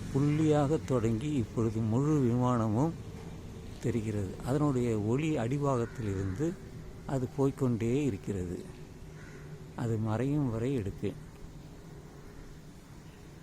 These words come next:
சிறிதாகி கண்ணில்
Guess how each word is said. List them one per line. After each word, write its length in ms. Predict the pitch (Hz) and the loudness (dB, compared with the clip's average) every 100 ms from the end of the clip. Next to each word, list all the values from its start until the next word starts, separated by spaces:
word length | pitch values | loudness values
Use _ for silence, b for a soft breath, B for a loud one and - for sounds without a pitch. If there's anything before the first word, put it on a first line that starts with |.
| - - - - - - - | -16 -16 -16 -16 -16 -8 -2
சிறிதாகி 800 | - 127 123 120 117 113 117 175 - - - - - - - - - - - - - - - - | 2 4 4 2 2 2 0 -4 -8 -16 -18 -18 -18 -18 -16 -16 -16 -16 -16 -16 -16 -16 -16 -4
கண்ணில் 420 | 113 110 117 110 | 0 4 2 2